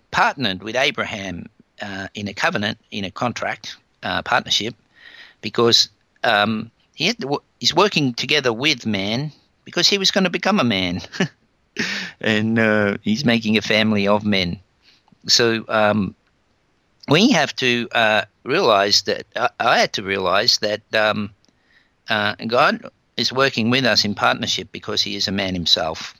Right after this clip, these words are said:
uh, in the body of the Lord Jesus. So, um, this, uh, frees us to, uh, work together with God. So one way to do, uh, deliverance is, is to pray that God comes and partner,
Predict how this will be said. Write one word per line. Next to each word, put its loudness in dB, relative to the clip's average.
uh, -6
in -4
the -4
body -2
of -8
the -4
Lord 0
Jesus. 0
So, 4
um, 4
this, 2
uh, 4
frees 0
us 4
to, -2
uh, 0
work 2
together 0
with -2
God. -2
So 2
one 2
way 2
to 0
do, 0
uh, 2
deliverance -2
is, -4
is -4
to -10
pray 2
that -2
God 0
comes -2
and -4
partner, 0